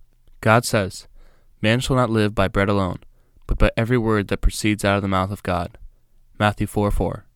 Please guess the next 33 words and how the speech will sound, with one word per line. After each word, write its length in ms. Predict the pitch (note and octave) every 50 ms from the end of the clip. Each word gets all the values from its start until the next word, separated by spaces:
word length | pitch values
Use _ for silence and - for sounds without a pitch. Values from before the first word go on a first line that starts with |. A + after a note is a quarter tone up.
| _ _ _ _ _ _ _ _ _ _ _ -
God 180 | - G#2+ A2+
is 120 | B2+ C3 -
telling 280 | - C3+ C3+ B2+ A#2
us 160 | G#2+ G#2 - A2+
we 120 | A2 A2
need 200 | A#2 A#2 A2+ A2+
His 180 | A#2 A2 A2 A2
word 240 | A2 A2 G#2+ G2
to 100 | - -
live 200 | G2+ G2+ G2 F#2+
and 100 | G2+ G2+
grow. 280 | G2+ G2 F2+ F2 - - - - - _ _ - - _ _ _ _ _ - - -
With 120 | - A2 -
this 120 | A#2 -
podcast, 580 | - - A2+ A2+ A#2 - B2+ A#2+ A#2+ B2+ - -
you 60 | A#2
will 60 | G#2+
be 100 | G#2+ G#2+
able 140 | G#2+ G#2+ G#2
to 120 | - G#2+
hear 240 | G2 - A2 A2 A2
the 120 | G#2 G2+
word 180 | G2 G#2 G#2 G#2+
of 120 | A2 -
God 300 | - G#2+ G2 F#2 F#2+ F#2
spoken 460 | - - - A#2+ B2 B2+ - - A2 G2+
to 60 | G2
you 180 | F#2+ G2 G2+ - - - - - - - - -
while 120 | - G#2 G#2
doing 240 | G#2 G#2 G#2+ G#2+
your 120 | G#2+ G#2 G2+
daily 280 | G2 G2 G2 G2 G2+
tasks. 540 | - - G2+ F2+ F2 - - - - - -